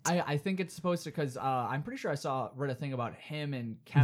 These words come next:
Speaker 1: Captain, like, Captain America X or something like that too. So I think they're really gonna try to flesh out the history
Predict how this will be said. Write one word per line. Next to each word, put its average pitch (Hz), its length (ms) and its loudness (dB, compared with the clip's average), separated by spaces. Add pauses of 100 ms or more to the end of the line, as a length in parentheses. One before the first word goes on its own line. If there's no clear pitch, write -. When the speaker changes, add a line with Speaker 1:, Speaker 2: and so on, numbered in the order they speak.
Speaker 1:
Captain, 123 220 0
like, 117 240 -10
Captain 143 380 -4
America 123 460 0
X - 300 -8
or 104 80 -6
something 104 320 -4
like 101 180 -6
that 107 200 -4
too. 117 180 -2
So 107 120 -6
I 117 100 0
think 165 180 -2
they're 156 120 0
really 147 260 0
gonna 139 240 0
try 127 240 -2
to 113 80 -4
flesh 117 320 -4
out 113 180 -2
the 92 60 -6
history 160 600 -4